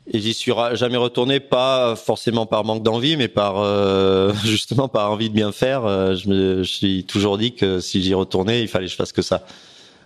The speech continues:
Parce que je respecte beaucoup, euh, <laughs> le Figaro et le niveau que,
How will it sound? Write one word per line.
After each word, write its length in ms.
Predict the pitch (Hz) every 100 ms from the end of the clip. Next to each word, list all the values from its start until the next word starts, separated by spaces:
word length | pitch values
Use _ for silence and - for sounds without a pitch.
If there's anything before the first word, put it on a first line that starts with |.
| -
Parce 120 | -
que 100 | -
je 80 | 85
respecte 300 | 90 - 82
beaucoup, 420 | 95 95 - 107
euh, 60 | 101 107
<laughs> 80 | 127
le 100 | 123
Figaro 500 | - 113 104 101 117
et 40 |
le 60 | 92
niveau 240 | 98 95
que, 260 | 98 98